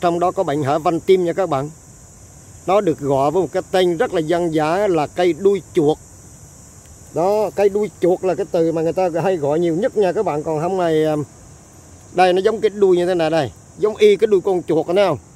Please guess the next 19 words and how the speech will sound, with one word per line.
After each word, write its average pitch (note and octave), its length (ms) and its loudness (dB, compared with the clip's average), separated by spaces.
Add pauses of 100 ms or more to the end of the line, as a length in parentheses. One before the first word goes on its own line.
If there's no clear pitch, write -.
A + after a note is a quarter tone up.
(560)
Có G3 100 -2
những F#3 200 2
cái G#3 200 2
ngắn, A3+ 400 2 (160)
có F3+ 60 -2
những F3 220 0
cái G#3+ 240 0
rất G3+ 180 2
là E3+ 80 0
dài. C#3+ 340 0
Ví D#3+ 80 0
dụ D3+ 120 0
như D3 120 -2
cái F3+ 120 -4
đây D#3+ 240 -2
nó E3+ 80 -2
dài D3+ 360 -2
gần C3 260 -4
tới F3 160 -2